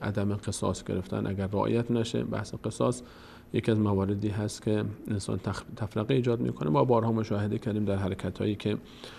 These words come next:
حرکت‌های جهادی که به هر حال گروه‌های مسلمان، گروه‌های برادران مسلمانی که هر دو طرف مسلمان هستن اما با هم جنگیدن، متاسفانه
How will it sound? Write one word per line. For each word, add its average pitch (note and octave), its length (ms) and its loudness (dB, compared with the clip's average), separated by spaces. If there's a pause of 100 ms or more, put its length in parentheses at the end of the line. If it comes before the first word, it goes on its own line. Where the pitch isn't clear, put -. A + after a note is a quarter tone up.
(140)
حرکت‌های A#2 520 6
جهادی G#2+ 500 4
که A2 340 2 (400)
به - 80 2
هر F#2 80 0
حال F#2+ 480 0 (140)
گروه‌های G#2+ 400 2
مسلمان، G2+ 640 2 (160)
گروه‌های G2 420 0
برادران G2 520 2
مسلمانی G#2 600 0
که - 180 -6
هر G2 140 0
دو A2+ 140 0
طرف A#2 300 -2
مسلمان A2+ 460 -2
هستن A2+ 440 -4 (580)
اما A2 200 4
با G2+ 160 4
هم A2 200 2
جنگیدن، G#2 540 2
متاسفانه G2+ 960 -2